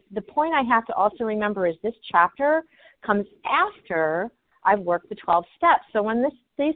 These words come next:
pages are talking to me, they're talking to somebody who has worked the steps, who's, who's abstinent, who's in recovery, who's trying to live, to live this life.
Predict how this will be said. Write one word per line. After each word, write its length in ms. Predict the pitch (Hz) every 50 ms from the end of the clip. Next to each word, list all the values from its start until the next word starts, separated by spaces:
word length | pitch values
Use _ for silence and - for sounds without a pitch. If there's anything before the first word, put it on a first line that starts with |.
| - _
pages 300 | 330 302 302 285 247 208
are 100 | 202 190 - -
talking 300 | 285 294 294 294 - 226
to 60 | 220
me, 200 | 214 202 196 190
they're 140 | 190 190 190 -
talking 260 | - 247 247 247 247
to 120 | 220 208 208
somebody 300 | - 202 196 196 185 185
who 80 | 180 190
has 100 | 180 170 -
worked 260 | - 185 208 226 -
the 100 | _ - - _
steps, 340 | _ 240 226 214 214 214 _ _ _ _ _ _ _ _ _
who's, 160 | _ 196 185 185 _ _ _ - -
who's 200 | - 170 165 180
abstinent, 420 | 185 202 208 208 208 - 202 190
who's 180 | 190 160 - 196
in 60 | 196
recovery, 580 | 208 220 208 - - 220 214 202 214 208 214 208
who's 220 | 175 185 175 - - -
trying 300 | 208 196 202 196 196 202 -
to 80 | - 175
live, 460 | 180 180 196 208 214 220 220 220 214 - _ _ _ _ _ _ _ _ _ _ _ _
to 80 | - 214
live 320 | 208 208 226 220 214 202
this 120 | 190 175 165 - -
life. 280 | 165 165 165 139 135